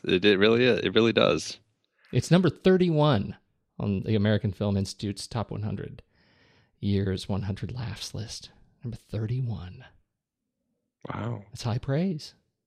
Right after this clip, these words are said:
Speaker 2: Do you still,
Speaker 1: That's
Speaker 2: do you still laugh?
Speaker 1: I laugh every time I see this movie. <laughs> This, this is one of those movies. I mean, this is, this is, uh, quite possibly my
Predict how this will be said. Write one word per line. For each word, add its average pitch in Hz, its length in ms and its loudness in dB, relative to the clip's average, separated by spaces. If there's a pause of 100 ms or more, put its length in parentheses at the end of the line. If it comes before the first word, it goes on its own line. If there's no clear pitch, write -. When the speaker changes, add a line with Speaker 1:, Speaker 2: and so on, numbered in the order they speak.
(420)
Speaker 2:
Do 120 80 0
you 110 60 4
still, - 240 6
Speaker 1:
That's - 120 2
Speaker 2:
do 131 100 -2
you 117 80 4
still 143 280 0
laugh? 139 400 -2 (880)
Speaker 1:
I 147 540 4
laugh 92 640 4 (640)
every 101 200 2
time 82 160 -6
I 80 80 -4
see 80 120 -12
this 76 200 -12
movie. 69 220 -20 (200)
<laughs> 659 1000 -6 (1300)
This, 139 300 8
this 180 260 4
is 214 120 4
one 180 140 6
of 156 60 8
those 135 220 6
movies. 101 520 2
I 127 100 6
mean, 131 120 4
this 175 220 4
is, 123 260 0
this 135 220 2
is, 113 260 0 (520)
uh, 73 320 2 (200)
quite 180 380 4
possibly 127 580 2
my 90 560 0